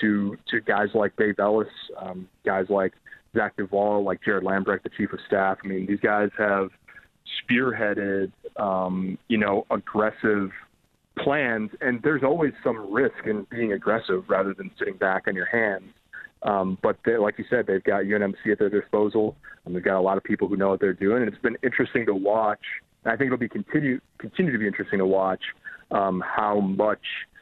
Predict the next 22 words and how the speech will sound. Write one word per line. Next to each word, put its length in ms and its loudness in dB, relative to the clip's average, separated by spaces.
uh, 160 2
Nebraska 640 0
can 300 -2
and 120 -2
is 120 -2
willing 260 2
to 80 -2
push 340 0
it, 160 4
and, 300 0
and 220 0
whether, 520 2
um, 420 -4
you 80 2
know, 240 2
that, 260 2
that 220 0
pays 240 0
off 240 0
in 80 -10
the 60 -12
fall. 280 -4